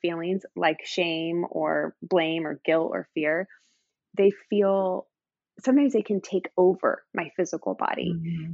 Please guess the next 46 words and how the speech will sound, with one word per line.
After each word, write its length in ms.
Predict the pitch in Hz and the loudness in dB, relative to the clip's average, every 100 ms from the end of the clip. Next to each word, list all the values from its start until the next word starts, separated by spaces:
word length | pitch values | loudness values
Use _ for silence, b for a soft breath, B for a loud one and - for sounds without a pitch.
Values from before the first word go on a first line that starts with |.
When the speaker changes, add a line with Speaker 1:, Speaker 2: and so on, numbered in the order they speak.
| - | -2
Speaker 1:
And 560 | 180 170 170 165 170 | -2 0 -2 0 -2
Speaker 2:
Mm-hmm. 140 | 196 277 - | -4 -6 -6
Speaker 1:
when 240 | 190 202 | -2 2
I 420 | 175 170 170 170 - | 2 2 0 -2 -2
name 340 | 185 196 180 | 2 2 2
it, 300 | 160 214 262 - | 0 -2 -4 -4
and 140 | 180 | -2
that 160 | 175 - | -2 -2
can 200 | 208 185 | -2 0
look 200 | 180 - | -2 0
like 240 | 170 165 | -4 -2
writing 360 | 175 175 160 170 | -2 0 0 -2
it 100 | - | -4
down 160 | 175 160 | -4 -4
on 100 | 180 | -8
paper 580 | - 254 254 240 226 - | -2 -2 0 0 0 -2
or 280 | 185 175 170 | 0 2 0
sharing 340 | - 190 185 | -4 -2 -2
it 80 | 185 | -2
with 140 | 175 - | -4 -4
people 320 | 180 190 185 | -4 -2 -2
that 100 | 170 | 0
I 120 | 165 - | -2 -4
feel 380 | - 180 170 165 160 | -4 0 0 -2 0
really, 320 | 190 196 190 | 2 4 2
really, 360 | 170 180 175 170 _ _ _ - | 0 -2 -4 -8 _ _ _ -2
like, 200 | 175 - | -2 -2
trusting 520 | - 175 - - 214 220 | -2 0 0 -4 -2 0
of, 260 | 226 233 | 0 0
that 160 | 196 - | -2 -4
can 180 | 185 175 | -4 -4
meet 160 | 175 | -2
me 160 | 180 180 | -2 -2
with 100 | 170 | -4
empathy 340 | - 170 170 175 | -6 -8 -6 -6
and 80 | 170 | -6
understanding, 800 | 165 165 - 165 160 214 247 240 B B B _ _ | -8 -8 -8 -8 -4 -2 -4 -6 B B B _ _
I 60 | 208 | -2
feel 120 | 208 | 2
like 180 | 214 - | 2 2
those 240 | 196 196 | 0 2
feelings 400 | - 202 190 185 - | 2 0 2 -2 -2
all 80 | 185 | -2
of 80 | 180 | 0
a 80 | 190 | -2
sudden 440 | - 185 180 170 | -2 -4 -4 -6